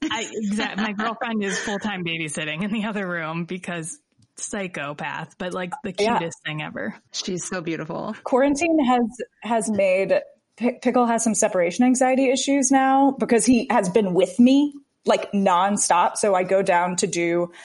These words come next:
Speaker 2: my laundry and it's like I've left to, to go to Calcutta and never return.
Speaker 3: <laughs>
Speaker 2: Like,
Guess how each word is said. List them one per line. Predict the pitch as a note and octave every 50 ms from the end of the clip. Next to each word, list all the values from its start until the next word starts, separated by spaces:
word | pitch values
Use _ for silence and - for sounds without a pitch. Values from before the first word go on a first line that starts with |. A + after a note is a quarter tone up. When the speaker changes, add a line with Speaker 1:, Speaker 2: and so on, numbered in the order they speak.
| - - _
Speaker 2:
my | - A3 G3+
laundry | F3+ F3 E3+ E3+ F3+ F#3+ F3 G#3+ A3+ A#3 B3 A#3
and | - - G3+
it's | F#3+ F#3 - G3+
like | G3 G3 G3 F#3+ G3 G3
I've | G#3+ G3 F3+ F#3
left | F#3 F3 E3+ F3 E3 - - - - - - _ _ _ -
to, | - A3+ F#3+ - - _ - - - - _ _ _
to | - -
go | G#3 F3 F3+ F3
to | E3+
Calcutta | E3+ - F#3+ F3+ F3 - - - - - -
and | - F3+ F3+
never | F3 F3+ - - -
return. | - E3+ - - - - - G3+ G3+
Speaker 3:
<laughs> | - - -
Speaker 2:
Like, | G#3+ A3 F#3+ G3 F3